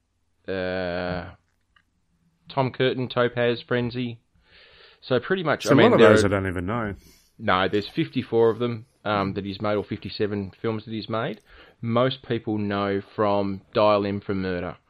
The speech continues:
Speaker 1: nineteen fifty-four, followed by Rear Window, To Catch a Thief, The Trouble with Harry, The Man Who Knew Too Much, Wrong Man, Vertigo.
Speaker 2: Oh, yeah, Vertigo, yep.
Speaker 1: Yep, North by
Speaker 2: So
Speaker 1: Northwest, Psycho,
Speaker 2: the,
Speaker 1: The
Speaker 2: the
Speaker 1: Birds.
Speaker 2: Birds is what I normally think of because that's considered his horror movie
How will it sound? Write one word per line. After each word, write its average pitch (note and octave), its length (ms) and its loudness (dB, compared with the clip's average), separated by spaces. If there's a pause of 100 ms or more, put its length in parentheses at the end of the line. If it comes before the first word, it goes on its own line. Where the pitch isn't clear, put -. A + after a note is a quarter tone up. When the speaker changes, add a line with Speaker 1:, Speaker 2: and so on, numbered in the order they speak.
(360)
Speaker 1:
nineteen G#2 220 0
fifty-four, A2 720 2
followed G2+ 280 0
by F#2+ 100 0
Rear G2+ 280 -2
Window, G#2 560 0
To - 160 -14
Catch - 260 -8
a F#2+ 40 -8
Thief, G2+ 320 0 (440)
The A2+ 60 -10
Trouble G2+ 320 -4
with - 160 -8
Harry, C#3 600 -4
The G#2 80 -8
Man B2 200 -2
Who G2+ 120 -2 (100)
Knew G2+ 140 -6
Too F#2+ 160 -6
Much, - 340 -8 (300)
Wrong G#2 340 -2
Man, G2+ 320 -4
Vertigo. B2 640 0 (500)
Speaker 2:
Oh, C#3 60 4
yeah, B2+ 160 8
Vertigo, A#2+ 500 0
yep. C#3 240 0 (200)
Speaker 1:
Yep, C3+ 200 0 (120)
North C#3+ 180 4
by A#2 120 4
Speaker 2:
So F3+ 80 4
Speaker 1:
Northwest, G#2 440 0 (120)
Psycho, C3 440 6
Speaker 2:
the, G#2 80 4
Speaker 1:
The D3 80 10
Speaker 2:
the G#2 80 6
Speaker 1:
Birds. - 20 4
Speaker 2:
Birds F3 300 8
is G#2 140 -2
what G2 100 2
I G#2 80 4
normally G2 280 -2
think G2+ 180 -4
of F#2 180 -2
because F#2+ 380 -4
that's - 280 -4
considered F#2 440 -4
his F2 260 -6
horror G2+ 300 -4
movie D#2+ 400 -8